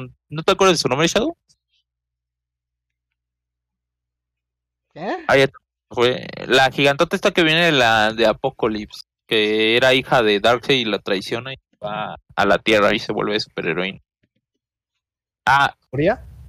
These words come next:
Speaker 1: Mon Barta, Bon Barta, algo así.
Speaker 2: Big Barda, Big Bar-, Big
Speaker 1: Ah,
Speaker 2: Barda.
Speaker 1: Big Barda,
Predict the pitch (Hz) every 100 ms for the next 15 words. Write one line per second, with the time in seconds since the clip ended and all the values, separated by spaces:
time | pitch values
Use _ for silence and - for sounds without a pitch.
0 | _ _ - 120 143 156 156 156 165 185
1 | 185 185 180 151 147 160 156 170 170 175
2 | 175 165 156 151 196 226 170 165 135 120
3 | 156 147 135 _ 147 160 143 147 143 156
4 | 131 135 123 107 -